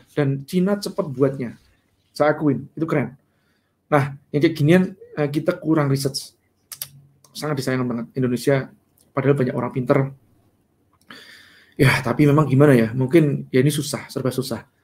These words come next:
Eh, <clears throat> kalau keran import, selama keran import dibuka lebar-lebar, nah, kreativitas kita tuh jadi tumpul. Ya,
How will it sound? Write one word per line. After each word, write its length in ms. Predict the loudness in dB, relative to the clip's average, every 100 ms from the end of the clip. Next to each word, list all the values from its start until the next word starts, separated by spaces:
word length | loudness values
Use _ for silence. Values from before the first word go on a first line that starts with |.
| _ _ _ -8
Eh, 340 | -6 -4 -6 -10 2
<clears throat> 640 | 8 8 6 -2 -18 _ 0
kalau 160 | 2 4
keran 240 | 4 4
import, 320 | 2 2 2
selama 180 | 0 -2
keran 200 | 0 -2
import 320 | 0 -2 -4 _
dibuka 360 | _ -8 -2
lebar-lebar, 680 | 0 0 2 4 2 -2 -8 -18 _ _ _ -12
nah, 80 |
kreativitas 560 | 0 2 2 0 -2 -2
kita 160 | -2 -2
tuh 100 | -2
jadi 120 | -2
tumpul. 400 | 0 0 0 -2 -8 _ _ _
Ya, 320 | -2 -2 -4